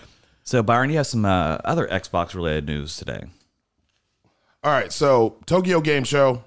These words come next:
Speaker 2: twenty twenty, Xbox, uh, announced stuff. I mean, not just basically for Xbox, but they announced a lot of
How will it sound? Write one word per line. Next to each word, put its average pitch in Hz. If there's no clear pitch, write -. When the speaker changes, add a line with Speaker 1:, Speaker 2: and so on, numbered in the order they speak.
Speaker 2:
twenty 139
twenty, 120
Xbox, 127
uh, 113
announced 123
stuff. -
I 127
mean, 127
not 127
just 123
basically 113
for 104
Xbox, 101
but 113
they 110
announced 104
a 104
lot 104
of 87